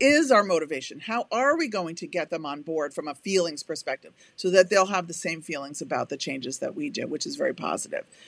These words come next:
So it, it really is helping people really sit down and have a different conversation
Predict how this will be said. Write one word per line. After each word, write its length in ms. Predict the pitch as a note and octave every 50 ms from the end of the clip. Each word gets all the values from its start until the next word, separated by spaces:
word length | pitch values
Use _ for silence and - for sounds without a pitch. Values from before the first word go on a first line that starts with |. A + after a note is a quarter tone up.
| - - - - _
So 300 | - - A3 G#3 F#3+ F#3
it, 160 | - A#3 - -
it 120 | - A#3 A3
really 340 | A3+ C4 D#4 G4+ G#4+ F4
is 180 | A3+ G#3 F#3 -
helping 300 | B3 A3 G#3+ C4+ B3 B3
people 340 | A#3+ A#3 G#3+ - G#3 F#3+ F3+
really 240 | G3 G#3 G#3+ A#3+ A3+
sit 220 | - - A3 F#3+
down 280 | - G#3+ G3+ F#3 F3+ F3+
and 200 | E3+ E3+ E3+ - - _ _
have 200 | _ - G#3 F#3+
a 120 | F#3 E3+ D3+ _ _ _ _
different 400 | - B3 C#4 - - C4+ G#3 -
conversation 760 | - - G#3 F3+ F3 E3 E3+ - - F3+ E3+ E3+ - E3 D3 C3+